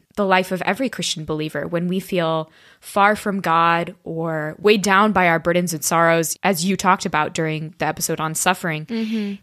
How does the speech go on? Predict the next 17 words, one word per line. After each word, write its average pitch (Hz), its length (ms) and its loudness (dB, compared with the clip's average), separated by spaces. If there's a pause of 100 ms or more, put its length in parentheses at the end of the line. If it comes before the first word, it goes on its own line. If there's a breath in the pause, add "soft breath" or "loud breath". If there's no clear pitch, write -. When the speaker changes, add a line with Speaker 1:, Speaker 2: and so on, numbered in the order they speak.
Speaker 1:
And 220 400 2
to - 320 -2
know 214 360 4
that 247 180 2
the 202 140 -2
entire 190 800 0 (100)
body 170 380 2
of - 120 -6
Christ - 640 -4 (640 soft breath)
is 196 180 0
praying 190 520 -2
this 254 240 2
prayer 240 540 -2 (800)
to 226 320 0
God 196 260 4
the 180 60 -6
Father, 208 640 0